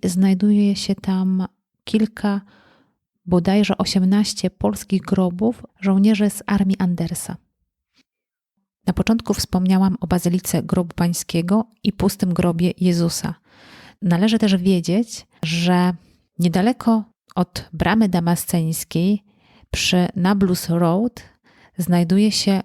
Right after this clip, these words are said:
również tak zwany grób w ogrodzie, który w dziewiętnastym wieku został uznany przez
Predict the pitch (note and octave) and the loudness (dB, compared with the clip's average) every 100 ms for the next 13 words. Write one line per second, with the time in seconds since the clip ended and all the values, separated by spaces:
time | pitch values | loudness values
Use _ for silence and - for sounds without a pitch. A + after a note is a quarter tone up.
0 | _ F#3 F#3 E3+ F3 F#3 F#3+ - _ - | _ 0 0 -2 -2 -2 -2 -4 _ -8
1 | E3 E3+ F3 F#3 F3+ F#3+ - _ _ - | -4 -2 2 2 2 0 -2 _ _ -6
2 | E3+ B3 A#3+ - - F#2+ F3 F3+ E3 D#3+ | 0 0 0 -8 -4 -4 0 2 2 0
3 | D#3 D#3+ G#3+ A3+ _ - - - _ _ | -2 -2 -4 -6 _ -20 -20 -20 _ _
4 | _ - - - G#3 G3 G3 G3 - F3+ | _ -20 -18 -4 0 2 4 2 0 -8
5 | F3 - G3 G3 A3 A#3+ - A3+ G3+ - | -6 -2 -2 0 0 0 0 -2 -2 -4
6 | F3+ F#3 E3+ - G3+ A#3+ B3 _ _ _ | 0 0 0 -4 -4 -2 -4 _ _ _
7 | _ _ _ - F3+ G3+ - G3+ - F#3+ | _ _ _ -4 0 0 0 0 2 2
8 | G3+ F#3+ F3 F#3+ G3+ - F#3 F3+ - | 2 2 0 -2 -2 0 0 0 -6